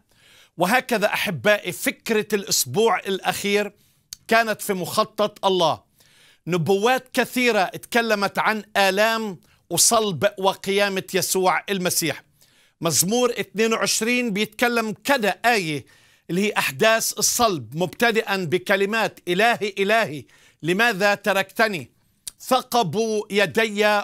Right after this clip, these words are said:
ورجلي، أحصي"، يعني اقترعوا على ملابسي، "ولم تكسر عظمة" في مزمور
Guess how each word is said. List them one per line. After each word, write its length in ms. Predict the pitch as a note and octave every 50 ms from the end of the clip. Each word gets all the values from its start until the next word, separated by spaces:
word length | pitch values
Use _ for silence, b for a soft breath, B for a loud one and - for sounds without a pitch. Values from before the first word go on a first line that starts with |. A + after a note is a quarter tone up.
| - -
ورجلي، 800 | F#3 G3 G3 F#3+ F#3 D3 A#2+ A#2 G3+ G#3+ G#3+ F#3 E3+ D3 A#2 - b b b b b b b b b b b b - A3+ C4
أحصي"، 580 | - - - - - - A#3+ A3+ G3+ E3+ A#2 - - _ _ -
يعني 420 | D#3 G3+ A3 F#3+ F3+ F#3 F#3 F3+ -
اقترعوا 720 | - - - - - - B3 B3+ B3+ A#3+ G#3+ F3 F#3+ F#3+ -
على 400 | - A3 A#3 A3+ G#3+ G#3 G3 - -
ملابسي، 680 | F#3 G3 G#3 A3 A3+ A3 F3 F3 - - - A#2 - _ b b b b b b b b b b
"ولم 640 | - E3 F#3+ G3 G3 G3+ G3 - F#3+ G#3+ B3 C4 B3
تكسر 680 | - - - C#4 - - - - B3+ A#3 A3 A3+ A3 - -
عظمة" 580 | F3+ F#3 A3 B3 G#3 F#3 F#3+ F3+ D3+ A2+ - -
في 160 | - - F#3+
مزمور 460 | F#3+ G3 E3+ C3 F#3 G#3 A3+ A3+ A3